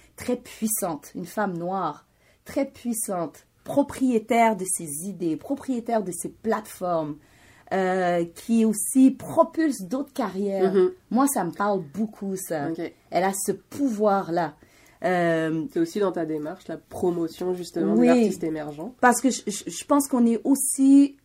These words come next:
Speaker 1: euh, puissant ou influent que, que, que les gens qui nous entourent. On est le fruit de notre environnement. Et il, il faut redonner.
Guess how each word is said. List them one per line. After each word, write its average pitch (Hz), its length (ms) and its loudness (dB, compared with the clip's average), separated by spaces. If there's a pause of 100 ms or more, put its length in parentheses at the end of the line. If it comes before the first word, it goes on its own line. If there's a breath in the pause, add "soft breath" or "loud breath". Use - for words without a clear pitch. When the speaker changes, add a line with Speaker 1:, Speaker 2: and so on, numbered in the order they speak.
(120)
Speaker 1:
euh, 175 420 -4 (360 soft breath)
puissant 262 680 -2
ou 220 220 0
influent 226 720 0 (440 soft breath)
que, 226 360 8
que, 220 220 2
que 208 180 -4
les 208 160 0
gens 220 220 -2
qui 226 160 -4
nous 196 220 -6
entourent. 190 380 -6
On 185 100 -4
est 190 80 -2
le 202 80 0
fruit 233 280 -2
de 214 100 2
notre 190 320 -4
environnement. 170 640 -2 (640 soft breath)
Et 208 220 8 (200)
il, 196 160 -8 (640)
il 208 100 0
faut - 300 2
redonner. 160 460 -2